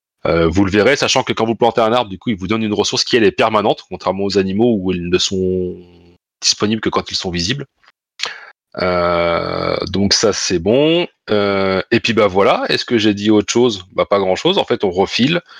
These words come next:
Quand on achète les animaux, on refile. Donc c'est la phase où Onibi, comme expliquait Claire, joue et fout le feu, euh, à la forêt. Euh... et puis, euh, vous défaussez, euh, votre tirage, vous le mettez de côté,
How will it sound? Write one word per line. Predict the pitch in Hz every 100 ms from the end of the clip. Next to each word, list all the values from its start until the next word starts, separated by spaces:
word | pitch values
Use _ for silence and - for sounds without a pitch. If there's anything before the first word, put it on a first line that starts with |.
| - _ -
Quand | 101
on |
achète | 101 113
les | 101
animaux, | 104 104 104
on | 90
refile. | 90 - 147
Donc | 107
c'est | 101
la | 92
phase | - 107 98
où | 95
Onibi, | 92 87 107
comme | 85
expliquait | 85 - 85 82
Claire, | - 85
joue | 80 101 117
et | 87
fout | - 87
le |
feu, | - 104 98 82 82
euh, | 82
à |
la | 82
forêt. | - 87 143 - - - _ _ _ _ -
Euh... | 92 92 90 90 90 90 87 87 85 82 87 90 - -
et | 113
puis, | 107 127 120
euh, | 107
vous | 92 104
défaussez, | 123 - 123 - 135 135
euh, | 104 101
votre | 92 98
tirage, | - 101 87 139 - - _ _ _ -
vous | 95 104
le |
mettez | 107 113
de | -
côté, | 95 98 117 -